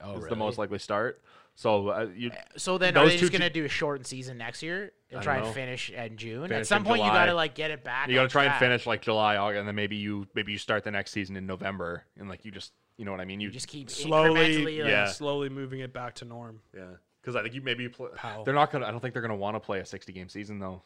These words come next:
Speaker 2: especially if there's, if there's fans in the building, too. You know what I mean?
Speaker 1: Well, they're gonna want r-, as much revenue
Speaker 2: Yeah.
Speaker 1: as they can get, I would assume.
Speaker 2: Yeah.
Speaker 3: There's a lot of gray area with that.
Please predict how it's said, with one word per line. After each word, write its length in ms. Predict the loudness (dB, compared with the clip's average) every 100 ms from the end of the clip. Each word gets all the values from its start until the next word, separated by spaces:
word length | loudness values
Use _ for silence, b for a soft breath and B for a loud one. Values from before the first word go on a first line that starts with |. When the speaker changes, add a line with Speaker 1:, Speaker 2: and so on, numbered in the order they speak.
| _
Speaker 2:
especially 320 | -10 -8 -10
if 100 | -8
there's, 320 | -10 -10 -16 _ _ _ _ _ -2
if 180 | 0
there's 180 | 2 2
fans 280 | 4 2 2
in 40 |
the 60 | -2
building, 320 | -2 -2 -6
too. 320 | -8 -8 -8 -10
You 80 | -10
know 60 |
what 80 | -8
I 40 | -8
mean? 300 | -10 -12 -16 _ _ _ _
Speaker 1:
Well, 100 | -18
they're 140 | -16 -16
gonna 160 | -16
want 200 | -16 -16 -20
r-, 340 | -20 _ -20
as 120 | -18 -18
much 160 | -20
revenue 400 | -16 -16 -16 -6
Speaker 2:
Yeah. 280 | 0 2 2
Speaker 1:
as 40 | -2
they 60 |
can 200 | -12 -20 -20 _ _ _
get, 260 | -18 -16 -16
I 80 | -16
would 120 | -18
assume. 280 | -18 -18 -20 -20 -20 -16
Speaker 2:
Yeah. 80 | -8
Speaker 3:
There's 180 | -4 -2
a 40 |
lot 360 | 0 0 2 0
of 100 | -2
gray 240 | -6 -6
area 400 | -8 -10 -10 -10
with 160 | -12 -14
that. 220 | -18 -20